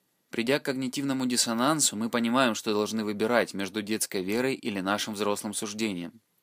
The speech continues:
Часто мы берем все в свои руки, и когда по милости Божьей достигаем какого-то успеха, становимся чрезмерно уверенными в собственных способностях.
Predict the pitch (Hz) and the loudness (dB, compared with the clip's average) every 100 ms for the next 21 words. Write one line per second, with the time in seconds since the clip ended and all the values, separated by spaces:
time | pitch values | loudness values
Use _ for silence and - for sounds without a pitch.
0 | _ _ - 156 160 156 143 127 131 123 | _ _ 2 4 4 0 0 2 2 2
1 | - 147 - 123 120 117 120 - - 107 | 2 2 2 2 2 2 0 -4 -6 -2
2 | 110 107 110 107 110 110 104 - 104 107 | 0 2 0 0 0 0 -2 -2 0 0
3 | 104 107 101 - 104 107 101 110 110 104 | 0 0 0 0 2 0 0 -4 -2 0
4 | 104 101 - - 139 170 170 - - - | 0 2 2 2 2 2 -2 -8 -20 -10
5 | - 120 127 123 120 - 113 107 110 123 | -2 2 2 0 -2 -2 -2 0 0 0
6 | 127 123 107 127 117 101 95 - 113 - | -2 -4 -2 0 0 -2 -4 -4 -4 -6
7 | - 107 - - 107 120 92 82 - - | -6 -6 -6 -2 2 2 0 -4 -8 -10
8 | - | -16